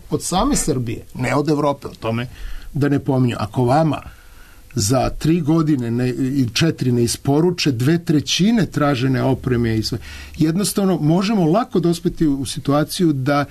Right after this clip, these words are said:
će biti potpuno svejedno šta piše u propisima, jer neće imati ko da ih sprovodi i nećemo moći uopšte da govorimo o bilo kakvoj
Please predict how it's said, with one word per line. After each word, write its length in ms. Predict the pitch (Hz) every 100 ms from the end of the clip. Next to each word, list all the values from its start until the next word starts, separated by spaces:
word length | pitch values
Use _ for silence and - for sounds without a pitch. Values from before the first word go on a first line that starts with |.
| -
će 160 | - 160
biti 220 | 196 190
potpuno 560 | 170 208 240 - 190 165
svejedno 420 | - 156 151 147
šta 220 | - 143
piše 420 | 135 139 - 143
u 160 | 113 160
propisima, 840 | - 135 127 - 165 - 160 160 - - -
jer 120 | 123
neće 300 | 135 135 143
imati 320 | 139 139 143
ko 200 | - 147
da 120 | 135
ih 120 | 127
sprovodi 540 | - 143 147 185 185 196
i 80 | 180
nećemo 420 | 156 165 - 185
moći 360 | 175 196 170 190
uopšte 300 | 180 170 170
da 100 | 151
govorimo 540 | 139 143 143 147 143 - - -
o 80 |
bilo 320 | 131 123 214 175
kakvoj 480 | 151 147 156 143